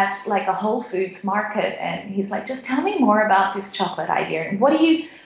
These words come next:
what are you doing? What are you grinding? Where is this?" And I'm like, "Well, I need perfect cacao beans to complete this idea of molecular, <laughs> um, like, molecular integrity." And he's like, "Well, like what?"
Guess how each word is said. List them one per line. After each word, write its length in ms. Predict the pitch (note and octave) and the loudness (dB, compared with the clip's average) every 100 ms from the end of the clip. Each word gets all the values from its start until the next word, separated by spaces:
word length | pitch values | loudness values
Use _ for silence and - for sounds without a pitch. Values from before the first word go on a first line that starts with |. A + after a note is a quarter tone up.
| - | 0
what 140 | C4+ | 2
are 80 | F4+ | 2
you 160 | A#4 - - | 0 -2 -6
doing? 360 | G#3 C#4 C4 | -2 2 4
What 120 | A#3 | 4
are 100 | B3+ C#4+ | 4 2
you 80 | G#3 | 0
grinding? 600 | G3 F#3 G#3 B3 A#3+ G#3 | 0 0 2 2 2 2
Where 180 | G#3 A#3+ | 2 0
is 140 | B3 | 0
this?" 180 | F#3+ F#3+ | -2 0
And 100 | G3+ | 0
I'm 100 | G3+ | 2
like, 260 | G#3 G3 - | 2 0 2
"Well, 380 | A#3+ B3 B3 - - - - - - - - | 4 4 2 -8 -20 -20 -20 -20 -20 -16 0
I 160 | C4+ C4 | 6 8
need 380 | C#4 F4 - | 8 6 -2
perfect 560 | - - C4 C4 C#4 - | -4 -2 -2 0 -2 -2
cacao 440 | B3 A#3 - A3 G#3+ | -4 -2 0 2 2
beans 400 | F#3 E3+ E3 - | 0 -2 -4 -8
to 100 | G3 | -8
complete 720 | - G3 G3 G#3 G3+ - - | 0 0 0 -2 -2 -2 -2
this 180 | F#3+ - | -2 0
idea 360 | F3+ F3 E3 | -2 0 -2
of 180 | E3 E3 | -2 -2
molecular, 840 | E3+ F#3 G3+ G3+ G#3+ A#3+ C4+ - - | 0 0 0 4 4 6 4 0 -12
<laughs> 80 | - | -6
um, 280 | - - - - | -4 -2 -6 -10
like, 220 | - F3 G#3+ | -2 -2 2
molecular 460 | F#3+ F3+ - G3 | 4 4 4 2
integrity." 840 | F3+ F#3+ G3 A#3+ C4+ - F3+ - - - - - - - | 2 0 0 0 0 0 0 -4 -8 -18 -20 -20 -10 0
And 160 | G#3 | 4
he's 160 | G#3+ A3 | 4 4
like, 320 | G#3 F3+ F#3 | 4 4 0
"Well, 360 | G3+ F#3+ F#3 F#3 | 4 6 6 4
like 260 | G3+ F#3 - | 2 2 2
what?" 280 | A#3+ F4+ | 4 6